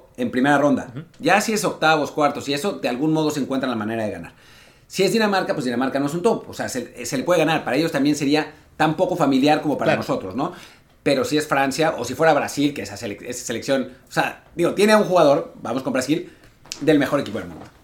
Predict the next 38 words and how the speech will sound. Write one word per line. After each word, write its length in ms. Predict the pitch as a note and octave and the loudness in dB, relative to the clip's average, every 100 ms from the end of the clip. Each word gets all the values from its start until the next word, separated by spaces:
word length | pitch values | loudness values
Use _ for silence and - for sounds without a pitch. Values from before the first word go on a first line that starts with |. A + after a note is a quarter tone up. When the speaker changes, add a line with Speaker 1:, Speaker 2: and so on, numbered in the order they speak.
| _ | _
Speaker 2:
Exactamente, 640 | C3 - A2+ A2+ G2+ F#2+ G#2 | -6 -4 -6 -6 -8 -10 -8
¿no? 120 | D3+ | -8
Speaker 1:
O 80 | - | -4
sea, 140 | C#3+ C#3 | 0 2
eso 140 | E3+ | 4
lo 100 | C#3+ | 4
tenemos 260 | C3+ C3+ B2+ | 2 0 2
claro. 400 | D3+ C#3 D3 - _ _ _ | 2 4 0 -6 _ _ _
Speaker 2:
Así 240 | G#2+ A#2+ B2 | -14 -12 -12
que 40 | |
es 60 | B2 | -10
que 100 | B2 | -8
es 40 | B2 | -6
el, 60 | |
el, 220 | A#2+ C3 A#2+ C3+ | -4 -6 -6 -6
el 60 | C#3+ | -2
número 240 | D#3+ D3+ | 0 2
trece, 340 | - F3+ E3+ A#3 | 4 4 2 -2
para 180 | - A2 | -2 -4
si 100 | A#2+ | -4
algún 200 | A2+ C3+ | -4 -4
tiene 180 | C#3 A#2 | -4 0
duda, 300 | D#3+ G#3+ A3 - _ - _ _ _ - | 0 0 -4 -14 _ -20 _ _ _ -12
es 100 | A#2 | -10
defensa. 420 | G#2+ D3 F3 G#3+ - - | -4 -4 -2 -4 -6 -16
Speaker 1:
Defensa. 320 | A#2 G#2 A#2+ | -14 -4 4
Speaker 2:
Es 100 | E3 | 6
el 100 | G3+ | 6
jugador 360 | D3 D3 D#3 D3+ | 4 4 4 4
con 180 | C3 A2+ | 0 0
más 240 | D3 C#3 | -2 0
títulos 340 | E3+ E3+ C#3 A#2+ | 0 2 -2 -2
a 40 | |
nivel 260 | A#2 C3 C3+ | -2 0 0
mundial 500 | A2 G#2+ B2+ C#3+ D#3 | -4 -2 0 0 -2
en 100 | G#2+ | -8
la 80 | |
historia. 540 | G2+ - D#3 E3 B3 | -10 0 2 4 0